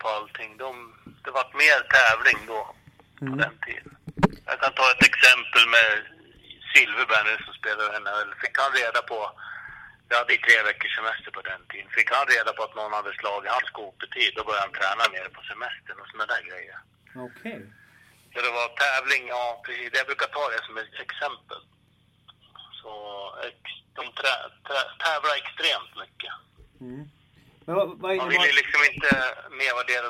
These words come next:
Speaker 1: de som håller på nu. De är ju tränare jättebra här i Brynäs. Det är, men de, de var extrema talanger,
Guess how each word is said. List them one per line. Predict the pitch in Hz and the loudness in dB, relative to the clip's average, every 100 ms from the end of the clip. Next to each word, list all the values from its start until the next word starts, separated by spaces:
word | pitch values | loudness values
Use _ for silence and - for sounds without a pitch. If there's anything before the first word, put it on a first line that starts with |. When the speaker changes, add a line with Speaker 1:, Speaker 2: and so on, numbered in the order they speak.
| 120 | -8
Speaker 1:
de | 117 | -10
som | 120 123 | -8 -8
håller | 120 | -6
på | 131 139 | -2 0
nu. | 143 | 2
De | 123 | 2
är | 120 | 2
ju | - | 2
tränare | 131 120 123 123 | 2 4 2 0
jättebra | - 131 135 117 | -2 -2 0 0
här | 117 | 0
i | 107 | 0
Brynäs. | 127 120 107 - | -2 -4 -6 -6
Det | 110 107 | -4 -4
är, | 104 - _ _ _ _ _ _ _ - - - - | -6 -10 _ _ _ _ _ _ _ -20 -20 -20 -8
men | 117 | -4
de, | 123 120 117 123 | -2 -4 -4 -6
de | 139 | -4
var | 143 123 | 0 0
extrema | 117 - 127 113 107 117 | -2 -2 -2 -2 -6 -4
talanger, | 113 110 107 | -6 -6 -10